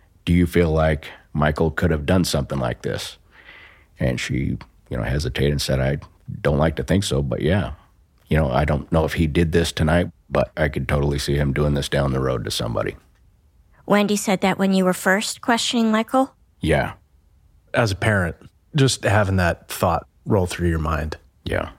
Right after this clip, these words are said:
Speaker 2: Did Michael ever say what his motive was?
Speaker 1: He didn't.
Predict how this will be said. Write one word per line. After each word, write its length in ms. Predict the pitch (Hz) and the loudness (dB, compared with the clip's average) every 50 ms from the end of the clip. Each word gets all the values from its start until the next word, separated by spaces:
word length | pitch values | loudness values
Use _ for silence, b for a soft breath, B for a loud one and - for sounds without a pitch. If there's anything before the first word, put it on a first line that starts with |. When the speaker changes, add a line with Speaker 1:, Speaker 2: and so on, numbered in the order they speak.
| _ _ _ _ _ _ _ _ _ _ _ _ _ - | _ _ _ _ _ _ _ _ _ _ _ _ _ 2
Speaker 2:
Did 160 | 220 214 220 | 2 4 4
Michael 360 | 220 214 220 220 - 233 214 | 4 2 2 2 0 0 2
ever 220 | 208 202 190 202 | 2 2 0 -2
say 260 | 196 - - 214 202 190 | -4 -4 -2 0 0 2
what 180 | 185 190 185 | 2 2 2
his 200 | 185 185 180 - | 2 0 -2 -2
motive 360 | 180 165 170 170 196 208 - | 0 0 0 0 0 -2 -2
was? 400 | - 220 220 247 254 - - - - _ _ _ _ _ _ _ _ _ _ _ _ | 0 0 2 2 0 -2 -6 -10 -16 _ _ _ _ _ _ _ _ _ _ _ _
Speaker 1:
He 180 | _ - - 170 | _ 0 0 2
didn't. 380 | 175 - 101 92 107 117 - | 4 4 4 4 4 2 0